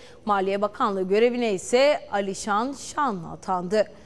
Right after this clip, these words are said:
Başbakan Üstel, ülke menfaati doğrultusunda hareket ettiğini söylerken istifa eden Sunat Atun yazılı açıklama yaptı. "Verilemeyecek hiçbir hesabım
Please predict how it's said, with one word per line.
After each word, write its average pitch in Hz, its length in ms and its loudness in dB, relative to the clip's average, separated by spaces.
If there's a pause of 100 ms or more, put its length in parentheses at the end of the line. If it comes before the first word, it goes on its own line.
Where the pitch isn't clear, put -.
(340)
Başbakan 202 640 -2
Üstel, 240 520 0
ülke 277 360 -2
menfaati 294 600 0
doğrultusunda 262 720 2
hareket 294 360 0
ettiğini 285 420 -2
söylerken 269 760 2
istifa 285 680 0
eden 180 340 -6
Sunat 247 480 -2
Atun 254 380 -8
yazılı 262 420 -6
açıklama 185 440 -10
yaptı. 294 500 0 (380)
"Verilemeyecek 226 1040 0
hiçbir 214 380 -6
hesabım 220 800 -2